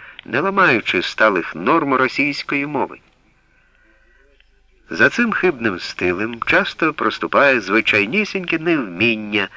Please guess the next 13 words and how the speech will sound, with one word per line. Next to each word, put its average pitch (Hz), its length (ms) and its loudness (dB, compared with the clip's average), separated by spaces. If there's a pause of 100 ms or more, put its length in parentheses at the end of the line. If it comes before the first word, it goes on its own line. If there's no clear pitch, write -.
(340)
чітко - 420 0
і 82 140 -4
ясно 107 440 0
висловити 104 520 -2
свою 76 340 -4
думку 175 540 -2 (680)
і 175 120 4
незнання 139 640 4
всіх 180 400 2
широких 143 520 2
можливостей 113 680 0
української 87 800 -4
мови. 69 320 -10